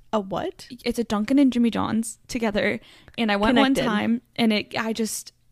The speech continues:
Speaker 2: I had, I can't fathom it. I'm worried, like, ham is gonna show up in my coffee, and I just can't go back. So.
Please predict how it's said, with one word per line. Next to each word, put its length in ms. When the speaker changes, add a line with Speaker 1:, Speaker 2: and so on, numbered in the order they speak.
Speaker 2:
I 100
had, 320
I 140
can't 220
fathom 300
it. 220
I'm 220
worried, 300
like, 140
ham 260
is 80
gonna 200
show 140
up 120
in 80
my 140
coffee, 560
and 400
I 80
just 160
can't 160
go 80
back. 320
So. 300